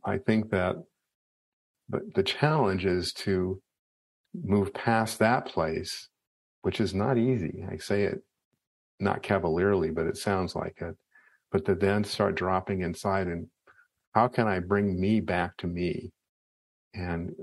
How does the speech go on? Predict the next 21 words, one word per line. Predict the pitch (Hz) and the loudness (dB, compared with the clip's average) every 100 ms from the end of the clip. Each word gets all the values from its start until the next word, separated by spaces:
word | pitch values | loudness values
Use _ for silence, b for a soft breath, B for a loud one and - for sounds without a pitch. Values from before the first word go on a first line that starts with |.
| 113 | -6
find | - 92 90 | -2 0 0
a | 80 | -4
place | - 95 90 | 0 0 0
for, | - 87 87 | -2 0 0
uh, | 90 - | 0 -4
for | - | -4
myself | 87 87 80 - 107 85 87 | 0 0 0 2 4 2 -2
to | - | -10
be | 87 92 87 90 92 _ _ _ _ | -4 -2 0 -2 -6 _ _ _ _
okay | 95 - 120 117 | -4 -2 -2 0
in | 87 85 | 0 -2
this | 82 - | -4 -6
moment? | 85 98 87 - - - _ _ _ _ | -6 -4 -6 -8 -14 -20 _ _ _ _
Not | 113 165 | 0 2
even | 160 127 107 | 4 2 4
okay, | 98 - 131 98 78 80 - | 2 2 4 4 4 0 -2
but | 98 | 0
just | 160 - | 0 2
in | 135 120 | 2 2
this | 90 - | 0 -4
moment. | 80 - 120 160 165 | -6 -2 -2 -2 -6